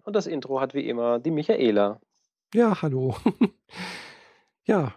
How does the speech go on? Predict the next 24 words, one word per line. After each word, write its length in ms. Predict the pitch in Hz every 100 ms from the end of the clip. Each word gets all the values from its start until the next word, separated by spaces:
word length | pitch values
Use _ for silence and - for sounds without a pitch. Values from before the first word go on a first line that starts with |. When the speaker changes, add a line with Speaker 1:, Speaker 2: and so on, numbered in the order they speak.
| 220
Speaker 2:
äh, 380 | 165 160 160 151 - - _ _ _ _ - - _
du 120 | 202
hast 160 | 165 -
Urlaub? 300 | 143 214 254 - - _ _ _ _ _
Speaker 1:
Ja, 440 | 180 165 156 156 160 _
endlich, 500 | 151 170 160 151 151
seit 160 | 123 113
zwei 200 | 135 139
Tagen, 420 | 135 139 139 127
aber 160 | 117
ich 80 | 117
merk 160 | 123 127
davon 260 | 139 -
irgendwie 340 | 127 127 131 135
relativ 460 | 135 139 139 151
wenig. 300 | 120 120 110
Speaker 2:
<laughs> 680 | 180 - - - - - -
Ja, 160 | 175 151
du 120 | 156
Speaker 1:
So 40 |
viel 60 | 143
Speaker 2:
hast, 140 | 160
Speaker 1:
zu 100 | 170
tun. 360 | 151 143 139